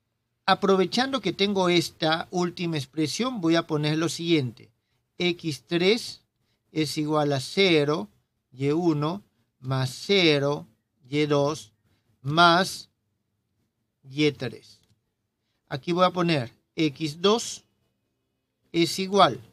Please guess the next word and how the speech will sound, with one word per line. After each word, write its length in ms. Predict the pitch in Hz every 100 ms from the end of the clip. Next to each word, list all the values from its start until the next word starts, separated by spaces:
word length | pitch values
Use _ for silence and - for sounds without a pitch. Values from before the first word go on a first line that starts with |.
| _ _ _ _ _ _ _ _ _ _ _ _ _ _ _ _ _ _ _ -
Este 600 | 208 202 - 196 202